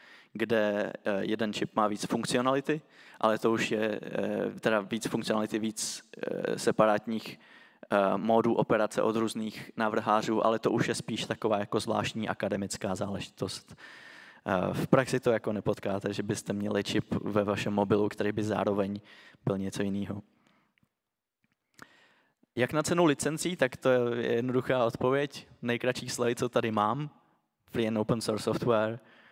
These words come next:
eh, ale ten open source software musí někdo napsat, eh, což,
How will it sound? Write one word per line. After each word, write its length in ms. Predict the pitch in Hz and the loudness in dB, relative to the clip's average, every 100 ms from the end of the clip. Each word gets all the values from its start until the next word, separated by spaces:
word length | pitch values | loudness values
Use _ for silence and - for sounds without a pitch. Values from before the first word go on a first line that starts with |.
| _ _ | _ _
eh, 60 | - 104 98 101 98 - - _ - _ | 0 2 2 0 -2 -6 -14 _ -20 _
ale 540 | - 113 110 110 107 - - _ | 0 2 2 2 0 -2 -8 _
ten 220 | 120 113 | -2 0
open 240 | 104 123 | 0 0
source 180 | 110 113 | 2 2
software 300 | 120 - 117 | 0 0 0
musí 260 | 117 113 123 | 0 -2 -2
někdo 260 | 113 117 | -2 0
napsat, 640 | 113 104 - 113 123 - - _ _ _ _ _ _ | 2 2 2 0 -2 -8 -20 _ _ _ _ _ _
eh, 500 | 101 98 95 98 95 | 0 0 0 0 -2
což, 300 | - 110 - | -4 -6 -6